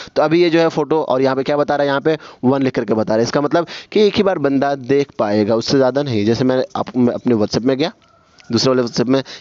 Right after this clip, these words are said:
यहाँ पे मैं क्लिक किया और यहाँ पर आएंगे तो यहाँ पे आपको नज़र आ जाएगा इस तरीके से। अगर कुछ फ़ोटो का सिंबल,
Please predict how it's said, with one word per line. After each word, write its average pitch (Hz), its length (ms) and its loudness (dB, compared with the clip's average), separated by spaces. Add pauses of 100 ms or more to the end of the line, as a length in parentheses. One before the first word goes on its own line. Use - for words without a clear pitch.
यहाँ 139 120 0
पे 143 80 0
मैं 139 160 2
क्लिक 139 220 0
किया 135 240 2
और 120 160 -2
यहाँ 120 180 0
पर 120 140 -2
आएंगे 117 280 0
तो 120 120 -2
यहाँ 123 140 0
पे 110 100 -2
आपको 117 200 -2
नज़र 117 240 0
आ 131 80 2
जाएगा 117 480 0 (340)
इस 120 200 -2
तरीके 120 360 0
से। 131 120 -2
अगर 139 120 2
कुछ - 220 -2
फ़ोटो 170 300 -2
का 175 120 0 (280)
सिंबल, 160 520 0